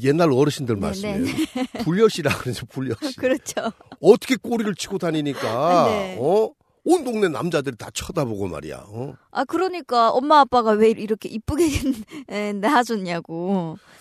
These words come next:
Speaker 2: 이쁜데 뭐 어떡해요. 원래 이렇게, 어, 뭐를 입어도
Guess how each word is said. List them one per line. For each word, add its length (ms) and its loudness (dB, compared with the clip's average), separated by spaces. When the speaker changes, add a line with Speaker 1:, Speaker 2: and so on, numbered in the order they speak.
Speaker 2:
이쁜데 440 -6
뭐 120 -2
어떡해요. 720 -8
원래 380 -2
이렇게, 560 -2
어, 460 -2
뭐를 320 2
입어도 720 -4